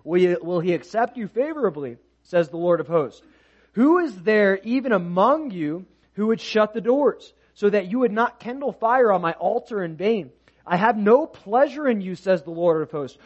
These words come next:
"nor will I accept an offering from your hands." Basically what was happening was the, the priests, they were called to sacrifice unblemished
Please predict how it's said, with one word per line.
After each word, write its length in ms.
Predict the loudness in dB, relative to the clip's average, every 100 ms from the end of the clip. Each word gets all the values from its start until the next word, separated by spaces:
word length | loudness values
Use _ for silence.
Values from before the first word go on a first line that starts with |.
| -12
"nor 340 | 0 2 4
will 140 | 2 2
I 100 | 0
accept 460 | -4 -2 0 0
an 100 | -4 -2
offering 540 | 2 2 0 -4 -8
from 260 | -6 -4 -4
your 180 | -6 -10
hands." 580 | -10 -8 -8 -10 _ _ _ _ -2
Basically 420 | 0 0 2 4
what 180 | 4 2
was 120 | -4
happening 500 | 0 0 0 -6 -8 -12 _
was 260 | 0 0 2
the, 240 | 2 2
the 140 | 2 0
priests, 480 | -2 -4 -2 -2 -2
they 140 | 0
were 160 | 0 -2
called 460 | -2 0 0 -4
to 100 | -10
sacrifice 840 | -6 -2 -2 -2 -4 0 0 0 -4
unblemished 1200 | 0 2 2 -2 -8 -8 -2 -2 0 2 0 -2